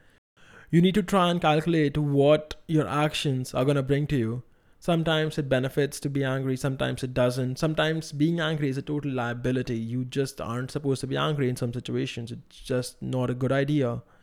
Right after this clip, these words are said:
Sometimes the other person has made a mistake. Sometimes they're taking it too easy and you should be angry just to make a point that I will not be taken for granted.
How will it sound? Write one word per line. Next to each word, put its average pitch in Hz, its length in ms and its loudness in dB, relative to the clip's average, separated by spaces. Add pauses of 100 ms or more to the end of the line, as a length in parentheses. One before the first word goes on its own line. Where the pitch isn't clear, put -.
(280)
Sometimes 135 540 0 (100)
the 147 140 2
other 135 120 0
person 131 300 -2
has 123 100 -2
made 127 160 -2
a 123 40 -2
mistake. 131 360 -2
Sometimes 143 760 -4 (440)
they're 165 120 10
taking 196 280 8
it 202 140 2
too 202 160 8
easy 170 260 4
and 147 140 2
you 165 120 6
should 226 320 2
be 180 120 4
angry 131 340 2
just 147 200 -2
to 175 60 0
make 156 200 -2
a 156 40 -2
point 143 360 0
that 131 280 -2
I 139 200 2
will 143 120 2
not 135 220 0
be 139 60 -2
taken 127 240 -2
for 131 120 -4
granted. 131 540 -2